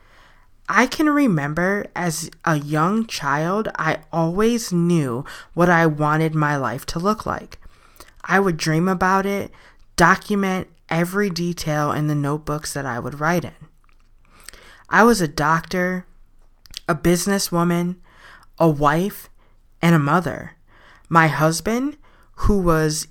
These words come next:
either J T T, L L Cool J, or any member from Boyz two Men, depending on the day, he was a supporter of everything that I did. I lived in a huge mansion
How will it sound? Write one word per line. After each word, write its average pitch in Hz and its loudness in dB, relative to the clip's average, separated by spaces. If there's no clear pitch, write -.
either 160 0
J 160 0
T 208 -6
T, 165 -4
L 170 6
L 208 4
Cool 151 -2
J, 151 -4
or 151 2
any 180 4
member 156 2
from 147 -4
Boyz 147 -4
two - -2
Men, 147 -2
depending 147 -4
on 135 -6
the 139 -6
day, 139 -6
he 269 0
was 277 2
a 240 4
supporter 202 0
of 160 2
everything 165 -2
that 147 -2
I 139 -4
did. - -10
I 175 4
lived 170 2
in 147 0
a 135 -4
huge 240 0
mansion 175 0